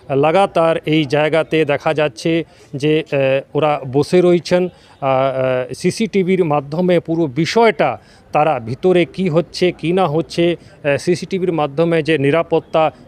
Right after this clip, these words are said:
যে ইভিএম ঠিক জায়গা রয়েছে কি না রয়েছে, তারা কিন্তু লাগাতার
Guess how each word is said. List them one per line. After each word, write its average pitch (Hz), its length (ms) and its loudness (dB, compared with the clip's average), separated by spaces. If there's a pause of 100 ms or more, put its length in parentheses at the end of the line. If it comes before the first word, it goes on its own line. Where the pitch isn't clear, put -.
যে 147 160 -4
ইভিএম 156 480 -2
ঠিক 143 200 -6
জায়গা 147 280 0
রয়েছে 156 440 0
কি 160 140 -2
না 151 220 2
রয়েছে, 165 420 2 (300)
তারা 175 240 2
কিন্তু 160 360 -2
লাগাতার 151 800 2